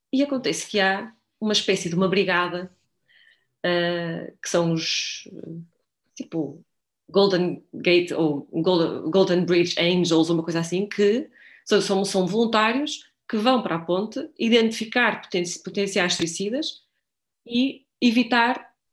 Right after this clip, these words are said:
que eles cometam suicídio. E eles dizem que nós evitamos com apenas uma única ferramenta e a mais poderosa de todas, que é ouvir o que eles têm a dizer.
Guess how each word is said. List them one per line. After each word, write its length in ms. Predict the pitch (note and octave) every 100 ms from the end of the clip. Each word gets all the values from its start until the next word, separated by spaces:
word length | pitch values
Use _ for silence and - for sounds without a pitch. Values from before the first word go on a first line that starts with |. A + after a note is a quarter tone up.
| _ -
que 140 | -
eles 380 | A#3 A#3 A3 - -
cometam 360 | - B3 B3 B3
suicídio. 600 | C4 C4 - F#3+ E3+ - _ A3
E 100 | G3 G3+ A#3+
eles 160 | A#3
dizem 400 | A3 E3+ E3 E3+
que 160 | - G#3
nós 200 | G#3+ A3
evitamos 720 | A3 A3 A#3 B3 - - - _ _ _ _
com 180 | - A#3
apenas 360 | A#3 A#3+ A#3+ A3+
uma 160 | A#3 A3+
única 320 | A#3+ A#3+ A#3
ferramenta 480 | A3+ A3 G#3+ A3+ A#3
e 40 |
a 60 | A3+
mais 200 | A3+ A3+
poderosa 380 | G#3 A3 A3+ A3+
de 80 |
todas, 360 | A3+ F#3 E3+ F3
que 140 | -
é 180 | F#3+ G3+ - _ _ _
ouvir 280 | G#3 F3+ G#3+
o 60 | G#3+
que 80 | G#3+
eles 140 | G3
têm 300 | G#3+ G#3+ G#3
a 40 |
dizer. 400 | G3+ G3+ F3+ E3